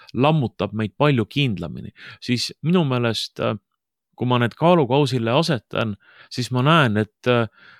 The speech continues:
et see, mis tuleb läänest, on palju suurem oht, sest me kaotame seda omaks võttes ja vastu võttes oma hinge ja kui me oma hinge kaotame, siis ei ole ka tegelikult sellel eksistentsil kuigi palju mõtet.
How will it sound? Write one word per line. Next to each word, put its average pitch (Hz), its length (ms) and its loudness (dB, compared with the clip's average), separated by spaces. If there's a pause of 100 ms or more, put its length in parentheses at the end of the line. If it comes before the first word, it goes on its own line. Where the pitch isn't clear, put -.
(540)
et 101 120 -4
see, 170 180 4
mis 127 300 2
tuleb 135 360 0
läänest, 160 680 0 (1160)
on 123 320 0 (840)
palju 135 300 4
suurem 143 480 2
oht, - 520 -2 (760)
sest - 200 -6
me 120 120 -2
kaotame 117 640 0
seda 165 300 2
omaks 151 340 0
võttes 113 460 -2
ja 113 60 0
vastu 139 340 -2
võttes 120 420 -4 (400)
oma 120 240 0
hinge 135 460 2 (340)
ja 110 120 -2
kui 127 100 2
me 120 100 2
oma 110 180 2
hinge 160 300 2
kaotame, 113 600 0 (240)
siis 123 180 -2
ei 127 100 2
ole 135 180 4
ka 107 140 -4
tegelikult 117 460 -2
sellel 110 280 0
eksistentsil 101 680 -6
kuigi 104 260 -2
palju 101 240 0
mõtet. 120 540 -4